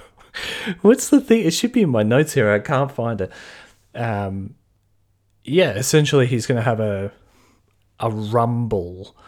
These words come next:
uh, for the, uh, International Championship match at Double or Nothing. Uh,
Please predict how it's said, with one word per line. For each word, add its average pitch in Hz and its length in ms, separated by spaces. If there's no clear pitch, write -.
uh, 95 280
for 104 760
the, 98 600
uh, 92 240
International 101 920
Championship 101 640
match 104 220
at 104 80
Double 104 260
or 92 60
Nothing. 90 380
Uh, 95 600